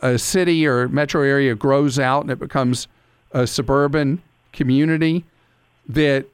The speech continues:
someone will come along who's an heir or whatever, they will successfully challenge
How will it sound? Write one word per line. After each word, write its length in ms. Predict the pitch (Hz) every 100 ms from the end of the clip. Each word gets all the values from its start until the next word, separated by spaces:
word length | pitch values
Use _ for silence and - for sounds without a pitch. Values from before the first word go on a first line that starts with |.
| _ -
someone 380 | - 185 196 180
will 100 | 147
come 220 | - 165
along 460 | 151 147 147 147 139
who's 260 | 139 117
an 100 | 113
heir 240 | 104 143 160
or 100 | 151
whatever, 380 | 139 143 135 135
they 160 | 139
will 140 | 165 143
successfully 760 | - - - 208 220 - 180
challenge 840 | 151 - 180 170 170 127 104 104